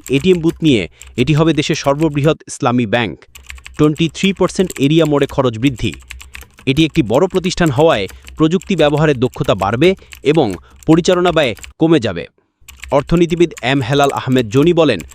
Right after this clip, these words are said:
"পাঁচটি দুর্বল ব্যাংকে মার্জ করে যদি সরকার দায়িত্ব নেয়,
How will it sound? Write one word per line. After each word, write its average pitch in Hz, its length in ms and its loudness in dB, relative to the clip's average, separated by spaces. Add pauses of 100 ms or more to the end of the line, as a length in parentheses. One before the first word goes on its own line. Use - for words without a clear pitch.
(200)
"পাঁচটি 147 360 -2
দুর্বল 160 360 4
ব্যাংকে 143 320 0
মার্জ 120 340 0
করে 170 180 2
যদি 131 180 -2
সরকার 135 320 -2
দায়িত্ব 117 380 0
নেয়, 131 220 2